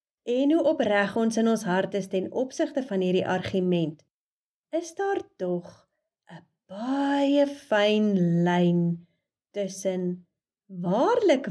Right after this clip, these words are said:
wag op God en om wag as 'n verskoning te gebruik vir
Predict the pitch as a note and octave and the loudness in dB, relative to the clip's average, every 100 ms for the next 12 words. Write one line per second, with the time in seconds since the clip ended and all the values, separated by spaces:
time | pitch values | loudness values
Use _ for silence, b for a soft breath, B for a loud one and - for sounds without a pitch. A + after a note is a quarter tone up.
0 | E3+ F3+ F3 - F#3+ - - G3+ F#3 - | -2 -2 -2 -6 -12 -12 -6 -4 -4 -10
1 | _ _ _ _ _ A3 A#3+ C#4 C#4+ C#4+ | _ _ _ _ _ -6 -2 2 2 0
2 | G3 E3+ E3 - F#3 B3 D4+ - - C4+ | -2 -4 -4 -8 -4 -2 -2 -6 -10 -6
3 | C#4 C4+ C4 - - G#3 G3+ G3 F#3 F3+ | -6 -6 -6 -8 -4 -2 0 -2 -4 -6
4 | E3+ F3 E3+ E3+ - _ _ _ _ _ | -4 -2 0 -2 -8 _ _ _ _ _
5 | _ - F#3+ | _ -8 -8